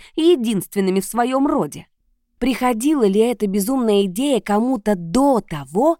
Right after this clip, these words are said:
как сами люди научились создавать симуляции? Не уверена. Но если мы это делаем, это же ещё не значит, что и с нами кто-то делает то же самое. Что обязательно есть эффект прямой цикличности, а значит, мы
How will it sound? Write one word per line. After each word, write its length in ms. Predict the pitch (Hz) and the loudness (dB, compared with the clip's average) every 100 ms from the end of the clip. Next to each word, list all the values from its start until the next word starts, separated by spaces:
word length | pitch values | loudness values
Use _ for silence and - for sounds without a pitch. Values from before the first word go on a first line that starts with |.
| _ _ - | _ _ -4
как 220 | 247 - | -4 -2
сами 460 | - 302 294 254 | 0 2 2 0
люди 360 | 233 226 214 180 | -2 -2 -2 0
научились 640 | 190 185 190 - 208 175 | 0 2 0 -2 -2 -4
создавать 560 | - 196 180 208 196 165 | -2 -2 0 0 0 -2
симуляции? 760 | - 214 233 202 - - 90 - _ _ _ - | -2 0 2 0 -2 -10 -12 -16 _ _ _ 0
Не 160 | 285 | 2
уверена. 580 | 320 208 226 285 165 131 _ _ _ _ _ | 2 2 -2 -2 -4 -6 _ _ _ _ _
Но 180 | 196 190 | 2 4
если 460 | 185 208 196 196 | 2 0 -2 0
мы 220 | 196 208 202 | 2 2 2
это 280 | 190 - 180 | -2 -2 -4
делаем, 520 | 165 240 262 151 156 - | -2 -2 -2 -4 -6 -4
это 240 | 202 180 | -4 -4
же 160 | 151 214 | -2 -2
ещё 300 | 190 - 233 | -2 0 2
не 140 | 165 | 2
значит, 460 | 143 156 208 277 311 | 0 -2 -2 -2 -4
что 180 | - | 0
и 80 | 330 | 0
с 120 | 294 | 2
нами 280 | 320 311 226 | 2 2 2
кто-то 320 | 180 208 196 | 0 -2 -2
делает 400 | 202 254 208 170 | -2 0 -2 -2
то 120 | - 208 | -2 -4
же 120 | 220 | -4
самое. 460 | - 262 160 139 _ _ _ _ _ | -2 -2 -2 -6 _ _ _ _ _
Что 180 | - 254 | 0 2
обязательно 580 | 254 277 311 320 233 - | 4 4 4 2 0 -2
есть 300 | 240 226 254 | 0 -2 -4
эффект 340 | 220 302 - | -2 -2 -2
прямой 300 | - 233 233 | -4 0 0
цикличности, 720 | - 277 302 330 - 175 - | -2 -2 2 2 0 -4 0
а 120 | 180 | 0
значит, 420 | 175 208 208 226 208 | 0 0 -2 -4 -2
мы 260 | 220 220 | 0 0